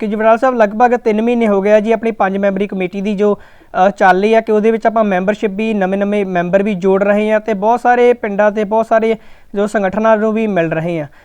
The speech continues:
ਲੇਕਿਨ ਖਾਸ ਤੌਰ ਤੇ ਗੱਲਬਾਤ ਕਰਦੇ ਆ, ਜਦੋਂ ਦਸੰਬਰ ਦੋ ਦੇ ਹੁਕਮਨਾਮੇ ਹੋਏ ਸਨ, ਅ, ਇੱਕ ਜੋ ਮੇਨ ਉਹਦਾ ਮ-, ਮਕਸਦ ਇਹੀ ਸੀਗਾ ਕਿ ਅਕਾਲੀ ਦਲ ਨੂੰ ਰਿਵਾਈਵ ਕਰਨਾ ਤੇ ਜੋ, ਅ, ਕਿਤੇ ਨਾ ਕਿਤੇ ਆਪਣੀ ਬਹੁਤ ਸਾਰੀਆਂ, ਅ, ਪਾਰਟੀਆਂ ਅਲੱਗ-ਅਲੱਗ ਹੋ ਚੁੱਕੀਆਂ ਨੂੰ ਜੋੜਨ ਦੀ।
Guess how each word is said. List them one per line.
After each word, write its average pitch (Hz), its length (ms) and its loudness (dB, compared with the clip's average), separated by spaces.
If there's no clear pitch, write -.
ਲੇਕਿਨ 220 260 -2
ਖਾਸ 226 280 4
ਤੌਰ 247 120 2
ਤੇ 247 140 -2
ਗੱਲਬਾਤ 226 400 4
ਕਰਦੇ 220 280 2
ਆ, 240 40 2
ਜਦੋਂ 226 160 -2
ਦਸੰਬਰ 208 320 -2
ਦੋ 196 200 0
ਦੇ 220 100 0
ਹੁਕਮਨਾਮੇ 214 580 -2
ਹੋਏ 202 120 0
ਸਨ, 208 200 0
ਅ, - 760 -2
ਇੱਕ 269 480 6
ਜੋ 262 140 2
ਮੇਨ 226 340 2
ਉਹਦਾ 262 160 2
ਮ-, 240 220 0
ਮਕਸਦ 214 340 -2
ਇਹੀ 226 180 0
ਸੀਗਾ 247 180 2
ਕਿ 262 200 2
ਅਕਾਲੀ 220 340 4
ਦਲ 240 140 0
ਨੂੰ 247 140 2
ਰਿਵਾਈਵ 196 360 4
ਕਰਨਾ 226 340 2
ਤੇ 247 180 0
ਜੋ, 233 500 2
ਅ, - 20 4
ਕਿਤੇ 233 280 -4
ਨਾ 254 120 2
ਕਿਤੇ 247 520 2
ਆਪਣੀ 233 420 0
ਬਹੁਤ 220 260 0
ਸਾਰੀਆਂ, 254 560 0
ਅ, 208 200 -6
ਪਾਰਟੀਆਂ 208 560 2
ਅਲੱਗ-ਅਲੱਗ 202 380 2
ਹੋ 196 80 -2
ਚੁੱਕੀਆਂ 196 260 -2
ਨੂੰ 226 280 -2
ਜੋੜਨ 185 320 0
ਦੀ। 151 160 -4